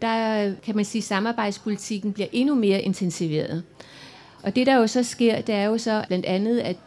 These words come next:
det er den tyske retspolitik, der gælder, og der er censur. Og... Øh, så opfordrer man jo også de unge danske mænd til at,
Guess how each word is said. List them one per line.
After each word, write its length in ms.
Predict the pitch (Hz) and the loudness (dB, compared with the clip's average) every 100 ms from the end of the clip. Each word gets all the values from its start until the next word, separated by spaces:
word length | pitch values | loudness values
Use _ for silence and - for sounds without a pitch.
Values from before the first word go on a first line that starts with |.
| - | -6
det 80 | |
er 40 | 202 | -2
den 140 | 202 | -2
tyske 340 | - 247 - 202 | -2 -4 -2 0
retspolitik, 840 | 196 240 - 262 233 254 226 - | 0 0 -2 -2 -2 -4 -4 -6
der 80 | 214 | -6
gælder, 320 | 208 208 214 | -2 -2 -2
og 120 | 208 | -4
der 60 | 196 | -4
er 80 | 180 | -6
censur. 600 | 190 185 - 247 226 233 - - - - - - - | -6 -8 -6 -6 -4 -6 -10 -20 -20 -20 -20 -20 -6
Og... 460 | 208 196 196 196 | 0 0 2 2
Øh, 380 | 190 185 180 180 185 185 - 214 214 269 - - - - - - - - - - - - - | 2 2 0 0 -2 -6 -12 -18 -18 -20 -20 -20 -20 -20 -20 -20 -20 -20 -20 -20 -20 -20 -8
så 120 | 214 | -2
opfordrer 440 | 202 - 240 226 226 | 0 0 0 0 0
man 180 | 214 | 2
jo 100 | 202 | 2
også 200 | 190 208 - | 0 -2 -2
de 80 | 190 | 0
unge 220 | 208 226 | 0 0
danske 360 | 196 202 - | 0 -2 -2
mænd 300 | 220 208 - | -2 -2 -4
til 140 | 226 233 | -6 -4
at, 400 | 208 185 185 | -2 -2 -2